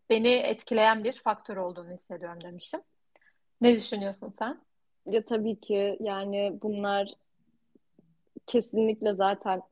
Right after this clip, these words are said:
Speaker 2: e, epey özlenen şeyler. İklim de yani orada zaten şeyiz,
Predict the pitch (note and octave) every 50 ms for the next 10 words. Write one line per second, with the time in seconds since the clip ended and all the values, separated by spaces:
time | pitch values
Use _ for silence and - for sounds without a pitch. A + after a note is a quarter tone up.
0 | _ _ _ _ _ _ _ _ _ _ _ _ - - G#3 - - F#3+ G#3+ G#3
1 | G3+ F#3+ F3+ F#3 F#3 E3+ D#3 - - - _ - - B3 _ _ _ _ - A#3
2 | A3 - A#3+ A3 F#3+ - G#3 G3+ F#3+ G3+ G3 F#3+ F#3+ G3 G3 F#3+ - - F#3 F3+
3 | F#3 G3 A#3 D4+ E4+ - - - - A#3+ G3+ - - - A#3 A3+ A3 A3 G#3+ F#3+
4 | F#3+ F#3+ F#3 - - - _ _ - _ _ - - - - - - _ _ _
5 | _ _ _ _ _ - C#4+ C#4+ C#4 C4+ C4+ C4 C4+ C4+ C4 B3 A3+ C4+ B3 C4+
6 | B3+ C4+ C4+ - D4 B3 A#3+ A#3 - - A#3 A#3 B3 D4 E4+